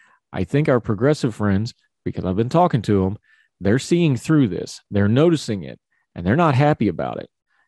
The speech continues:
And I don't blame them. They were promised one thing. They were soft-pedaled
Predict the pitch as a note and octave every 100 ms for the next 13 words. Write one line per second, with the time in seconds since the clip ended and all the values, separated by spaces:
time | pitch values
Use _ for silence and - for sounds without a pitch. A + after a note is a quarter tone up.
0 | _ - F2+ F#2 D3 C#3+ E3 F3+ A2 -
1 | _ _ _ _ _ - F#2+ G2 G#2+ G2+
2 | C3 D3 E3+ E3+ - G#2 F#2+ A2 - _
3 | _ _ _ G2+ G2 F2+ - A2+ C3+ -
4 | C3+ C3 D3